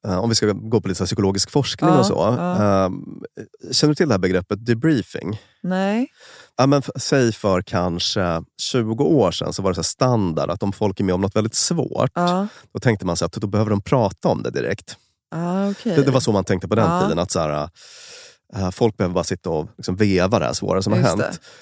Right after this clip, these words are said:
Speaker 1: Men, men sen så har forskningen visat att det, det, det är inget vidare. Det, det tenderar att liksom förvärra den
Speaker 2: Ah.
Speaker 1: på olika sätt. Till exempel öka risken för P T S D vid olyckor och så.
Speaker 2: Aha, oh shit.
Speaker 1: Utan det man behöver i,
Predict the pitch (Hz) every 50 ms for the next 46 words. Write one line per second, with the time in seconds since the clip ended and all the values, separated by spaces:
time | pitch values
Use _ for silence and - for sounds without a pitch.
0 | - _ - 113 110 101 113 120 110 - 127 120 - 139 117 - 110 - - 95
1 | 90 90 95 90 - 92 90 95 - - 101 95 92 90 87 95 104 107 110 -
2 | - 107 104 110 104 95 120 117 107 101 104 107 123 104 80 85 - - 98 -
3 | - 110 98 107 98 87 90 82 80 82 82 78 - - - - - - 113 110
4 | 117 117 110 98 85 76 65 62 69 71 78 82 - - 160 156 160 165 165 170
5 | 175 175 175 175 175 175 170 160 151 135 - - - 110 101 87 82 90 85 -
6 | 71 - 73 - - - - - - - 92 92 - - 78 87 - 87 90 92
7 | 92 104 - - 101 95 90 - 87 87 87 - - 98 87 87 - - 90 85
8 | - 98 92 92 - - - - 107 98 92 101 110 113 107 104 107 113 143 -
9 | 143 156 - - - 208 233 240 202 160 - - - - 156 156 - - 117 -
10 | - - - - - - - - - 127 120 - 147 98 - 127 123 113 110 104
11 | 120 104 - 143 151 165 156 139 131 104 107 104 - - - 110 95 92 87 87
12 | 87